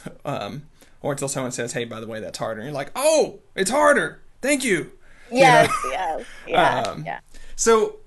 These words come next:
Speaker 1: this, you might have already answered this question, but I'm always curious.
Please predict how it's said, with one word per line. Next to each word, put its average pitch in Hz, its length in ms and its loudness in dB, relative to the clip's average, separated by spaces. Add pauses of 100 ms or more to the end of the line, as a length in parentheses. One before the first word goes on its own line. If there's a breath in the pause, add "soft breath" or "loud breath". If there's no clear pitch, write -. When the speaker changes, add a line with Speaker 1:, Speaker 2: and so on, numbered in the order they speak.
(320)
Speaker 1:
this, 208 240 0
you 185 120 -4
might 208 180 0
have 214 100 -4
already 175 280 0
answered 147 320 -6
this 143 120 -8
question, 190 300 -4
but 165 100 -4
I'm 139 120 -8
always 147 320 -4
curious. 135 420 -6